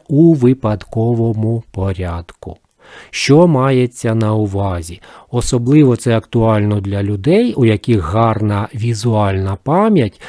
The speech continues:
які, м, багато часу приділили, м, тестовим запитанням,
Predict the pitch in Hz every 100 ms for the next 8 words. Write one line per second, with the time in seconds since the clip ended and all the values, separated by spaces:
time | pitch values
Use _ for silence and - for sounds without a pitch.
0 | - - 110 - 120 117 110 107 104 104
1 | 101 110 117 110 107 - 104 - 104 104
2 | 104 107 107 107 104 101 95 107 117 101
3 | 98 95 95 - 107 - 104 104 101 101
4 | 117 - 202 220 165